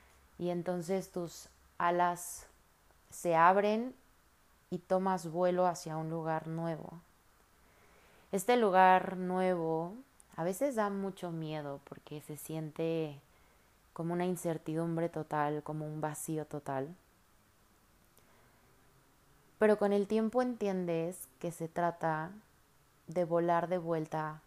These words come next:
a casa. Volar de vuelta al único lugar en el que realmente puedes sanar, en el que realmente puedes observarte,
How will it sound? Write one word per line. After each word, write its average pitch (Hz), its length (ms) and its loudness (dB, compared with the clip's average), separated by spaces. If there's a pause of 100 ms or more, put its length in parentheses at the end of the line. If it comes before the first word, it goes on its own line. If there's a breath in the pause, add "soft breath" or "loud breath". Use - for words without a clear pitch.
(180)
a 151 100 -10
casa. - 500 -6 (2250 soft breath)
Volar 202 400 8
de 220 80 4
vuelta 180 680 2 (220)
al 185 200 2
único 214 380 -2
lugar 170 720 2
en 175 140 -6
el 170 140 -6
que 170 140 -6
realmente 185 880 0 (1120)
puedes 175 260 6
sanar, 156 480 -2 (1080)
en 170 140 -4
el 175 140 -4
que 175 120 0
realmente 180 680 0
puedes 175 460 -4
observarte, 156 840 -6